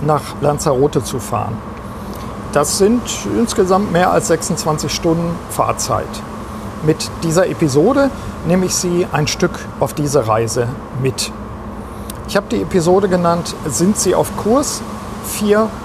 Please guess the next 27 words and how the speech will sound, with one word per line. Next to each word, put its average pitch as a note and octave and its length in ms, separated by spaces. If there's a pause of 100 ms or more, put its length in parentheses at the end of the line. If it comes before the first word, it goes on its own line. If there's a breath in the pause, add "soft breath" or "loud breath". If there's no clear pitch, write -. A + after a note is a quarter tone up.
(120)
Reflexionen.“ C#3+ 720 (1300 loud breath)
Starten F#3+ 420
möchte A3+ 320
ich - 420 (360)
mit D#3 340 (460)
ein C#3 80
paar D#3+ 180
Stichwörtern E3 840
zum E3 180
Thema D3+ 260
Herausforderungen D#3+ 1000
auf D3+ 100
See. D#3+ 460 (640 loud breath)
Die C#3+ 260 (320)
Herausforderungen D3+ 720
ja C#3+ 240 (220)
vielleicht E3 260
nicht G#3+ 100
nur F3+ 160
auf D3 80
See, E3 280
sondern D#3+ 280
auch D3+ 120
im E3 100
unter-, F#3+ 360 (100)
unternehmerischen F3+ 640
Alltag D#3 360